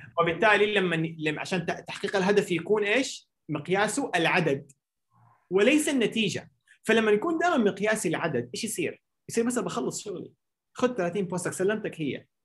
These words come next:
قفلت التارجت حقي. وهذا يؤثر على التسويق.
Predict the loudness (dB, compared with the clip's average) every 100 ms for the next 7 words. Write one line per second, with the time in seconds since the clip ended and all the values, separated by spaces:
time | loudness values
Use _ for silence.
0 | _ _ _ -4 -2 0 0 0 -2 -2
1 | -2 -8 _ _ _ -10 -10 -10 -14 _
2 | _ _ _ _ _ _ _ _ _ -6
3 | 0 2 4 4 2 -2 -2 0 0 -2
4 | -2 -2 0 -2 -4 -8 -8 -6 -6